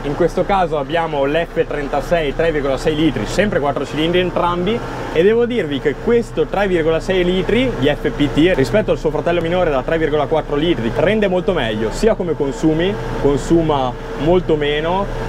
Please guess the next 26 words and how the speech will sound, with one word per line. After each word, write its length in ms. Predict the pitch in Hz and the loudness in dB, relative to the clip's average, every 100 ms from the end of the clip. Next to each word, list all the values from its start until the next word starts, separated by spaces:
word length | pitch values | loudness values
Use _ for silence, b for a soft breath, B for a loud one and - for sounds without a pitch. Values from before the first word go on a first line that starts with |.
| 151 | -2
eh, 460 | 143 143 143 139 143 | 0 2 2 0 0
a 120 | 139 | 0
mio 140 | 156 | -2
parere 360 | 151 160 170 160 | 0 0 2 0
rende 260 | 151 147 147 | -2 -2 -2
meglio 400 | 151 151 147 147 | 0 -2 0 0
anche 360 | 151 143 151 | 0 -2 2
in 360 | 147 143 139 139 | 2 2 -2 -6
P 160 | 123 139 | -4 -4
T 160 | - 151 | 0 2
O, 380 | 160 180 185 190 - - - | 2 2 0 -4 -8 -12 -4
è 380 | 156 156 156 | 0 0 0
un 220 | 151 156 143 | -2 -4 -2
po' 160 | 160 - | -2 0
più 480 | 175 170 160 160 | 2 4 4 2
scattante, 1300 | 143 - - 156 - 165 180 180 175 170 180 185 180 180 - - - | 0 -4 -4 -4 -2 -4 -2 -2 -4 0 2 2 0 -4 -10 -10 -6
insomma, 480 | - 139 117 110 113 | 0 0 0 -2 -2
ho 80 | 131 | 2
visto 240 | 185 185 | 2 2
sicuramente 480 | 170 156 151 165 160 | 0 0 0 -2 -2
dei 100 | 143 | 0
miglioramenti 1040 | 143 143 151 156 143 143 135 151 143 131 120 - | 0 2 2 0 -2 -4 -2 0 2 2 0 -2
notevoli 840 | 135 160 160 151 147 135 143 143 135 | 2 2 2 2 2 2 -2 0 0
rispetto 640 | 131 127 135 123 - 131 | -2 -2 -2 0 0 0
alla 600 | 120 113 107 107 107 110 | 2 0 0 0 0 0
versione 960 | 120 113 - 117 107 107 104 - - | 0 -2 0 0 2 0 -2 -4 -4